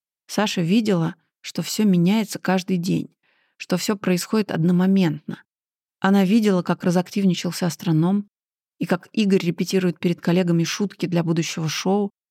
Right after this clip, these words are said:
Она замечала новую Дашину стрижку и Танины мозоли, которые появились у нее вместе с заказами на вязание. Саша чувствовала, как ветрянка собирает в себе энергию, раздувается огнем, пожаром,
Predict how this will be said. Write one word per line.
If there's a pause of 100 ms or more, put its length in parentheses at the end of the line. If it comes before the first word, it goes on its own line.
(460)
Она
замечала
новую
Дашину
стрижку (460)
и
Танины
мозоли,
которые
появились
у
нее
вместе
с
заказами
на
вязание. (1080)
Саша
чувствовала,
как
ветрянка
собирает
в
себе
энергию, (460)
раздувается
огнем,
пожаром,